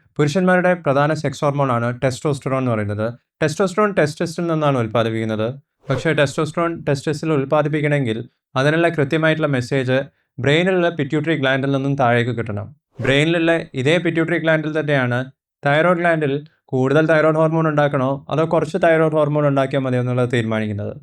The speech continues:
ഇത് നിയന്ത്രിക്കുന്നത് തൈറോയിഡ് സ്റ്റിമുലേറ്റിംഗ് ഹോർമോൺ എന്ന് പറഞ്ഞ പിറ്റ്യൂട്ടറി ഗ്ലാൻഡിൽ നിന്നും ഉൽപ്പാദിപ്പിക്കുന്ന ഒരു ഹോർമോൺ തന്നെയാണ്. അധിക തൈറോയിഡ് ഡിസീസസിലും ടി എസ് എച്ചിൻ്റെ, അതായത് പിറ്റ്യൂട്ടറി ഗ്ലാൻഡിൽ നിന്നും ഉൽപ്പാദിപ്പിക്കുന്ന ഈ ഹോർമോണിൻ്റെ ലെവലിൽ വ്യത്യാസം ഉണ്ടാവാം.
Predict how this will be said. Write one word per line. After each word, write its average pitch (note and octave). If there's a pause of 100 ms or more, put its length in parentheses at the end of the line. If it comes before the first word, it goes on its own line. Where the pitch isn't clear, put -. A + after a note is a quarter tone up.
(140)
ഇത് D3+
നിയന്ത്രിക്കുന്നത് F3+ (200)
തൈറോയിഡ് C#3+
സ്റ്റിമുലേറ്റിംഗ് C#3+
ഹോർമോൺ C3
എന്ന് B2+
പറഞ്ഞ B2 (400)
പിറ്റ്യൂട്ടറി C#3+
ഗ്ലാൻഡിൽ C#3+
നിന്നും C3+
ഉൽപ്പാദിപ്പിക്കുന്ന A#2+
ഒരു C3
ഹോർമോൺ C3
തന്നെയാണ്. G#2+ (300)
അധിക C#3+
തൈറോയിഡ് C#3+
ഡിസീസസിലും B2 (360)
ടി D#3
എസ് E3
എച്ചിൻ്റെ, C#3+ (280)
അതായത് B2
പിറ്റ്യൂട്ടറി C#3+
ഗ്ലാൻഡിൽ D3
നിന്നും D3
ഉൽപ്പാദിപ്പിക്കുന്ന C3+ (160)
ഈ C3 (100)
ഹോർമോണിൻ്റെ B2+ (160)
ലെവലിൽ B2
വ്യത്യാസം A#2
ഉണ്ടാവാം. A2